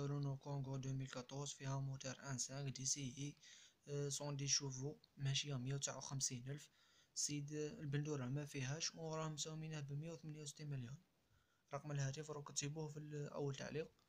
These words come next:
وما راش فيها بندورة، فيها غير الأفروة هي اللي هنا في باب الرولاني.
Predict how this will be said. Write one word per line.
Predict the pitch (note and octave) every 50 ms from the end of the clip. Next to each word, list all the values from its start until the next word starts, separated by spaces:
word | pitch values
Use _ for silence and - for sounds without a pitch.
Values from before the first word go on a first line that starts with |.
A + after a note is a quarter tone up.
| _ _ _ _ _ _ _ _ _ _ -
وما | D#3+ D#3 D#3+ D#3+ D#3+ E3 E3 D#3+ E3 E3 E3 E3
راش | E3 E3 D#3 -
فيها | - E3 D3+
بندورة، | D3 D3 D3+ C#3+ D3 C#3+ C3+ C3+ C3
فيها | C3 - C#3+ C#3 C#3 C3+
غير | C3+ C#3+ -
الأفروة | - C#3+ C#3 C#3 C#3+ C#3 C3+ C3+ C3+ B2+ B2+ B2+ B2+ B2+ B2 B2
هي | B2 B2 B2+
اللي | B2 B2
هنا | A#2+ A#2+ B2 A#2+
في | B2 B2+
باب | D3+ B2 A#2+ B2
الرولاني. | B2 B2+ A#2+ A#2+ A#2 A2 A2 - C#3 D#3+